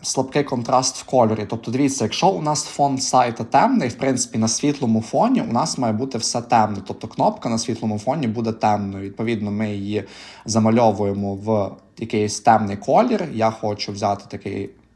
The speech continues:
темно-сірий. А текст в кнопці знаходиться, е, знаходиться на темному фоні, відповідно, ми ставимо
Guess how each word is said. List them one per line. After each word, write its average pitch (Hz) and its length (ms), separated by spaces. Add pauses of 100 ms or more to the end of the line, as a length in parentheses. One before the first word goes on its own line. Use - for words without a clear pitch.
(160)
темно-сірий. 160 880 (680)
А 120 120
текст - 680 (460)
в - 160
кнопці - 480
знаходиться, 143 840 (580)
е, 104 420 (1400)
знаходиться 127 1120
на 120 240
темному 107 480
фоні, 180 360
відповідно, 120 540
ми 120 220
ставимо 117 640